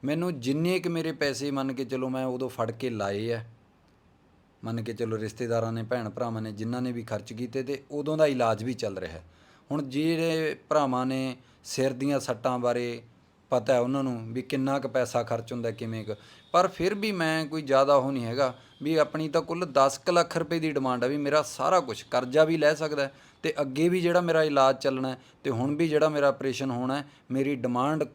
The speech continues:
ਮੇਰੀ ਸਾਰੀ ਕੌਮ ਨੂੰ ਹੱਥ ਬੰਨ੍ਹ ਕੇ ਬੇਨਤੀ ਹੈ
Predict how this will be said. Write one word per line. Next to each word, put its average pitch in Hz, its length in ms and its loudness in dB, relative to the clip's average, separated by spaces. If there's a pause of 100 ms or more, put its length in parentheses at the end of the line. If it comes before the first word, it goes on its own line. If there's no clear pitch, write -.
(260)
ਮੇਰੀ 143 220 -2
ਸਾਰੀ 208 520 0
ਕੌਮ 143 260 0
ਨੂੰ 131 200 0
ਹੱਥ 117 140 -6
ਬੰਨ੍ਹ 131 240 -2
ਕੇ 135 140 -8
ਬੇਨਤੀ 120 460 -6
ਹੈ 120 160 -4